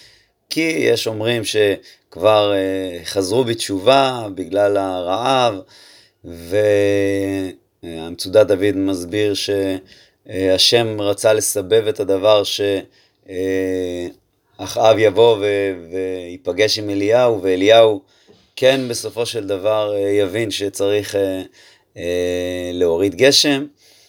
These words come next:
אז, אה, זה מה שקורה כאן. "וילך אליהו להיראות אל אחאב,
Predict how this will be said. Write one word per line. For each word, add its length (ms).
אז, 280
אה, 600
זה 300
מה 140
שקורה 760
כאן. 360
"וילך 320
אליהו 440
להיראות 720
אל 160
אחאב, 340